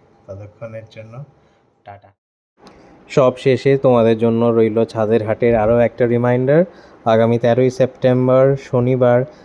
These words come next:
দেখা হচ্ছে তোমাদের সাথে ব্যাঙ্গালোরের একমাত্র বাঙালি ওপেন মাইক কনসার্টে। এন্ট্রি ফিস টু নাইনটি নাইন রুপিস, যা ইনক্লুড করবে চা এবং টা। তোমরা চলে এসো, তোমরা পারফর্ম করো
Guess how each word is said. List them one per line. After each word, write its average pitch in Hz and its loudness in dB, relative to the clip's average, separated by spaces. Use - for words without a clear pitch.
দেখা 117 0
হচ্ছে 117 -4
তোমাদের 117 -2
সাথে 120 -2
ব্যাঙ্গালোরের 113 -2
একমাত্র 139 -2
বাঙালি 117 0
ওপেন 113 -2
মাইক 110 -4
কনসার্টে। 110 -4
এন্ট্রি 120 -4
ফিস 127 -6
টু 127 0
নাইনটি 123 0
নাইন 123 -2
রুপিস, 135 -2
যা 110 0
ইনক্লুড 113 -4
করবে 117 -2
চা 117 0
এবং 117 -4
টা। 113 0
তোমরা 123 0
চলে 135 2
এসো, 147 0
তোমরা 120 0
পারফর্ম 131 -2
করো 135 2